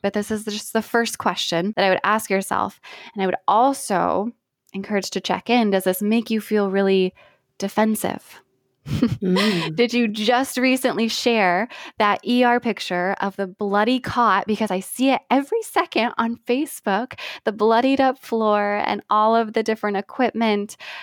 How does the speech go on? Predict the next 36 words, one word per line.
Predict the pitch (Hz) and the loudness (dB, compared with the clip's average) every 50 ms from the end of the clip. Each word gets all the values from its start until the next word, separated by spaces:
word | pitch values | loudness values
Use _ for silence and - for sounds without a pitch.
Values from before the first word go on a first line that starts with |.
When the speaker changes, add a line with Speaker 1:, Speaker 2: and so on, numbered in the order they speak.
| - - - - _ _ _ _ _ _ _ - | -18 -20 -20 -20 _ _ _ _ _ _ _ -8
Speaker 1:
very | 226 226 240 240 240 226 233 | -4 0 2 4 4 2 2
clearly | 226 - - 262 254 254 240 233 | 0 0 2 4 4 4 2 2
just | 214 214 220 - - | 0 -2 -4 -4 -2
lost | 196 196 190 202 214 208 - - | -2 0 0 0 -2 -4 -6 -6
the | 208 | -8
patient, | 196 - - 254 247 247 240 - - 214 196 190 190 - - - | -8 -6 -4 -2 0 0 -2 -2 -4 -4 -4 -4 -4 -6 -6 -6
expressing | - - - - - - 254 247 233 - 262 240 226 | -6 -6 -8 -6 0 2 2 2 2 2 0 0 2
to | - 226 | 0 -2
family | - - 226 220 214 214 214 214 208 | -2 0 0 2 2 2 2 2 2
and | 202 202 | 2 0
friends, | - - 220 208 196 - - | 0 0 0 0 0 0 -2
"This | 214 233 226 - | -2 -2 0 -2
is | 240 226 - | -4 -4 0
what | 226 214 202 | 0 0 0
I | 190 185 | 0 -2
see | 196 - - - 196 190 190 180 185 - 202 | -4 -6 -6 -4 -2 0 0 0 0 0 -2
every | 196 196 - 185 185 | -4 -2 0 0 0
day." | 175 - 190 185 - 92 - - - - - | 2 2 2 2 2 2 2 0 0 0 0
And | 208 202 208 | 0 2 2
where | 214 220 226 226 220 | 4 4 4 4 4
is | 220 220 - | 2 0 0
that | - 202 190 - - | -2 -2 -2 -2 -6
coming | - - - 240 247 262 262 247 | -6 -4 0 2 4 4 4 2
from? | 226 - - - - 196 190 190 | 0 -4 -6 -6 -4 -2 -2 -2
Is | 208 - | 0 0
it | 202 185 - | 0 0 0
a | 196 | 0
need | 190 190 190 202 214 233 247 247 | 0 2 2 4 4 4 4 4
for | - - 214 196 - | 2 0 -2 -2 -2
external | - 196 - - - - 208 196 190 185 180 | -2 -8 -10 -12 -10 -4 -2 0 0 0 0
validation | 180 185 180 175 180 180 185 185 196 202 196 190 185 175 | 0 0 0 0 -2 0 0 0 0 0 0 -2 0 0
Speaker 2:
Mm. | 175 175 170 170 - - - - | 0 0 -2 -4 -8 -14 -10 -6
Speaker 1:
because | 226 220 233 233 214 220 | -2 0 2 2 2 2
you | 220 208 | 0 0
don't | 220 - 226 220 226 202 - - | 2 2 4 4 2 2 -2 -6
feel | - - 254 254 262 233 196 170 165 175 214 254 247 | -6 0 2 4 4 4 4 4 4 4 2 2 0